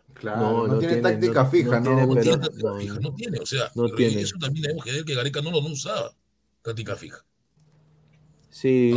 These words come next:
Speaker 3: Ahora,
Speaker 2: y
Speaker 3: Reynoso, creo que lo que, lo que se ha ganado es que hizo, fue san-, fue campeón con Cruz Azul después de años.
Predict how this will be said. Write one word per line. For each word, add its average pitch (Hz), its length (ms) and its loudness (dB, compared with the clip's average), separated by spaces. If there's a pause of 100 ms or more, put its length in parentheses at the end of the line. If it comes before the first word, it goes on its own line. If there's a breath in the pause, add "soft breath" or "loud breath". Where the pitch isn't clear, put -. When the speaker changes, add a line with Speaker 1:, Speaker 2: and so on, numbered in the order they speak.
Speaker 3:
Ahora, 127 200 2
Speaker 2:
y - 200 -2 (240)
Speaker 3:
Reynoso, 165 920 0 (120)
creo 160 260 -8
que 147 120 -6
lo 127 120 -2
que, 113 360 -4 (220)
lo 113 100 -10
que 117 80 -8
se 131 80 -8
ha 147 40 -2
ganado 160 300 -4
es 151 60 -6
que 127 100 -8
hizo, 135 460 -6
fue 131 140 -10
san-, 131 200 -6 (340)
fue 135 120 -10
campeón 139 240 -2
con 147 100 -2
Cruz 139 160 -6
Azul 165 280 -6
después 123 260 -6
de 131 80 -2
años. 147 500 -6